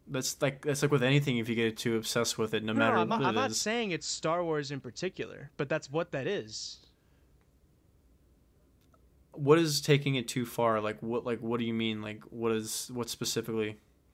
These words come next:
Speaker 2: Like, where you spend ungodly amounts of money and, like, you're just literally walking all around in, like, s-, like, fucking Darth Vader costumes and you're going to the conventions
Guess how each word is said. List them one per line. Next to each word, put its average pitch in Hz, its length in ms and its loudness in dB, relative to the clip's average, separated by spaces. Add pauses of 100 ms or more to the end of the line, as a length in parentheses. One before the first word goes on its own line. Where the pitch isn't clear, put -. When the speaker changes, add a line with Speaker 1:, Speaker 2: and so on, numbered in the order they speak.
(320)
Speaker 2:
Like, 143 180 -4 (200)
where 147 200 -2
you 131 200 -4
spend 139 600 -4 (140)
ungodly 135 640 -4
amounts 120 300 -6
of 110 60 -12
money 156 520 -2
and, 127 120 -6
like, 120 180 -8
you're 120 100 -6
just 117 240 -8 (160)
literally 135 640 -2
walking 135 460 -4
all 123 320 -4 (220)
around 123 560 -4
in, 117 80 -6
like, 110 260 -8 (260)
s-, - 420 -4
like, 139 160 -4
fucking 135 540 -4
Darth 110 240 -6
Vader 147 240 0
costumes 135 680 -4
and 120 120 -8
you're 117 120 -6
going 123 280 -4
to 127 80 -8
the 113 80 -6
conventions 127 720 -6